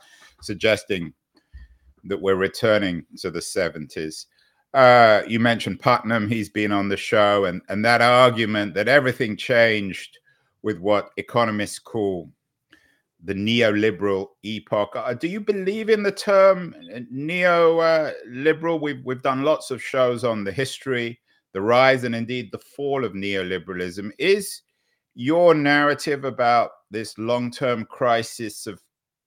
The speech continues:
capitalism, Colin, is it bound up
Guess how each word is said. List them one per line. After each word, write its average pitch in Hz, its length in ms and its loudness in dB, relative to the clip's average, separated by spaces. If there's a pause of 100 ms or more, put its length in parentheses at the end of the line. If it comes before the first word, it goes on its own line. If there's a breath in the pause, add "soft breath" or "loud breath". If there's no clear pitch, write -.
(140)
capitalism, 98 920 -8
Colin, 104 480 -4 (380)
is 131 140 -4
it - 280 -8
bound 151 440 2
up 143 380 2